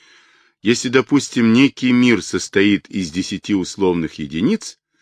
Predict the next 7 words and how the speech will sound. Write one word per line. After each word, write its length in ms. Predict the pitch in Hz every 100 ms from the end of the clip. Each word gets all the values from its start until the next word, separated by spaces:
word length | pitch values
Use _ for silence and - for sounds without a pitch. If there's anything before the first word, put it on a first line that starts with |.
| _ _ _ _
то 360 | 123 123 120 -
переустраивается 1080 | - 107 113 107 - 135 196 190 180 160 156
сначала 600 | - 127 110 139 139 135 -
одна, 600 | 131 113 87 80 67 - _ _ _
а 200 | 92 90
девять 500 | 76 87 208 170 -
остальных 640 | 87 - 85 73 69 64